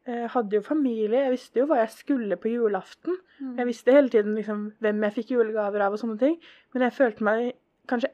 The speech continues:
Speaker 1: enda mer annerledes
Speaker 2: Mm.
Speaker 1: enn jeg gjorde ellers.
Speaker 2: Mm.
Speaker 1: Ehm, og det var kjipt, jeg følte liksom ikke, det var ingen som sa til meg at jeg kunne snakke om det heller,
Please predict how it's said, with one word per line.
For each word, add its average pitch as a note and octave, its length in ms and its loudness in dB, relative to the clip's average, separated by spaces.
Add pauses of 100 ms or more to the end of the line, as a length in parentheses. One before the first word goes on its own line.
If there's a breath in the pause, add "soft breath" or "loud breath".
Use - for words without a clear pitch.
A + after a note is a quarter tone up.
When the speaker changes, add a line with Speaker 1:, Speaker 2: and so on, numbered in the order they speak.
Speaker 1:
enda A3+ 420 0
mer A3+ 280 -2
annerledes G#3 680 -2 (160)
Speaker 2:
Mm. B3+ 360 -12
Speaker 1:
enn A3+ 220 -2
jeg A#3 180 -2
gjorde A#3 240 0
ellers. A#3+ 480 -4 (280)
Speaker 2:
Mm. C4+ 360 -14 (120)
Speaker 1:
Ehm, B3 880 -4 (180)
og B3+ 440 2
det C4+ 120 8
var D4 80 4
kjipt, A#3+ 400 -8
jeg C4 120 6
følte A#3+ 340 2
liksom A#3 240 -2
ikke, A3+ 400 -4
det - 260 -12
var C#4+ 100 6
ingen C4+ 140 4
som C4+ 120 0
sa A3+ 300 0
til G#3+ 180 -8
meg A#3 160 2
at A3+ 80 -4
jeg B3 120 2
kunne C4 160 0
snakke C#4 280 -4
om G#3 80 -4
det A#3 100 -2
heller, C4 240 4